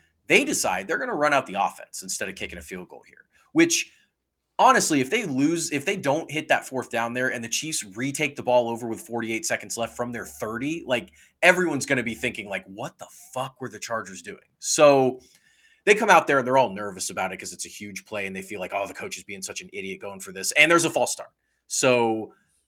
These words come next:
now it's fourth and nine from the thirty-five, and yes, the kick got harder,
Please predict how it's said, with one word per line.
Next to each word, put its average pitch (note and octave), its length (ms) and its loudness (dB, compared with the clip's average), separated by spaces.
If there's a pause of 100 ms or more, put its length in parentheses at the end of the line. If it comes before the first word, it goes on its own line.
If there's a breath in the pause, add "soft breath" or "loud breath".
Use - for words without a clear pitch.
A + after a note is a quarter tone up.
now E3 220 6
it's - 120 -2
fourth C3+ 300 -8
and F2+ 200 -12
nine G2 280 -6 (120)
from F#2+ 160 -18
the F#2 80 -14
thirty-five, - 720 -14 (100)
and G2+ 520 -8
yes, B2+ 280 -2
the - 80 -12
kick - 280 -2
got - 180 -4
harder, - 460 -12